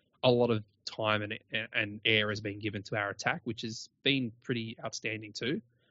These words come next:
Um, but the defensive, change in defensive structures and ability to limit teams giving, in terms of opportunities, and then also,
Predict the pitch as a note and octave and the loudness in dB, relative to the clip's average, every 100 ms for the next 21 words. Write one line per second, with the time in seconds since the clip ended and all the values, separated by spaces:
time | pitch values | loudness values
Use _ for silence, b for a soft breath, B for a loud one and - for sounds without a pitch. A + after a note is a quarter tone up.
0 | _ _ - A2+ A#2 - - A#2+ A#2 B2 | _ _ -6 -4 -4 -2 4 4 4 4
1 | A2 G#2+ B2 G#2+ - - A#2+ A#2 A2 A2 | 2 2 -2 -4 -6 2 2 2 0 -2
2 | G#2 - G#2+ A#2+ A2 - A2+ G#2 - - | -4 -4 -4 -4 -4 -6 -6 -6 -8 -12
3 | _ - G#2+ G#2+ G#2+ G#2+ G#2 G#2 G2+ G#2 | _ 0 0 0 -4 -2 0 0 -4 -4
4 | G#2 G#2 - _ _ _ - A2 G#2 G2+ | -4 -6 -10 _ _ _ -4 -2 -2 -6
5 | - A#2 A2 - A#2+ G#2+ A2+ A2+ A2 A2+ | -4 -2 -2 -6 -8 -4 -4 -4 -4 0
6 | - C#3+ C3+ B2+ A2+ G#2+ G#2+ - G#2+ G#2 | 4 4 4 2 0 -4 -4 -2 -2 -2